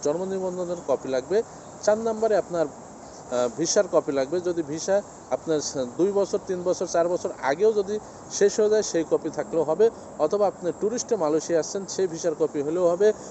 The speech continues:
কলিংয়ে মালয়েশিয়াতে আসছেন সেই ভিসার কপি হলেও হবে। যদি ভিসার কপি নাই থাকে তাহলে আপনাকে অবশ্যই যদি কোনো কোম্পানি আরটিকে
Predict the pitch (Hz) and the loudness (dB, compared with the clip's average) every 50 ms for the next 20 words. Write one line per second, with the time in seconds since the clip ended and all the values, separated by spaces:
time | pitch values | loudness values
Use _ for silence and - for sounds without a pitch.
0 | - - - - 180 190 226 254 277 262 247 233 202 175 170 170 160 - - 170 | -14 -10 -2 4 4 6 6 4 2 2 2 2 2 2 2 2 2 2 0 0
1 | 160 175 175 160 - - 214 202 - - 170 147 135 135 - 156 139 135 151 139 | 2 2 0 0 0 -4 -6 -4 -2 -2 -2 -2 -2 -2 -4 -4 -2 -2 -2 -2
2 | - - 143 151 156 165 175 156 170 180 220 233 247 - - - - - - - | 0 2 2 2 4 4 2 2 2 4 4 4 4 2 -2 -16 -16 -16 -8 -2
3 | 151 170 180 226 175 - 131 156 151 - 214 214 214 220 214 214 240 220 190 151 | -2 -2 -2 -2 -6 -6 -6 -4 0 0 0 2 2 0 0 0 0 -4 -4 -2
4 | 143 147 165 220 269 247 190 165 160 156 202 185 - 185 156 165 165 160 143 - | 0 2 2 2 2 0 0 -2 0 0 0 0 0 0 0 2 2 2 2 2
5 | - 160 156 - 170 143 139 180 202 - - - 240 254 269 - - - - - | -2 -8 -4 0 0 0 0 0 -4 -2 0 2 2 2 2 0 -12 -16 -16 -16
6 | - - - - - - - - - - - - - - - - - - 170 175 | -16 -16 -16 -16 -16 -16 -16 -14 -14 -14 -14 -14 -14 -14 -14 -8 -2 -2 0 0
7 | 196 - - 190 190 196 202 202 196 190 - - - - - 156 160 180 180 196 | 0 -2 -2 -2 0 0 0 0 0 -4 -8 -16 -12 -4 0 0 0 0 0 -2
8 | 190 190 190 190 - 143 143 143 - - 196 180 196 | -2 -2 -4 -4 -2 -2 -4 -4 -4 -6 -6 -2 -2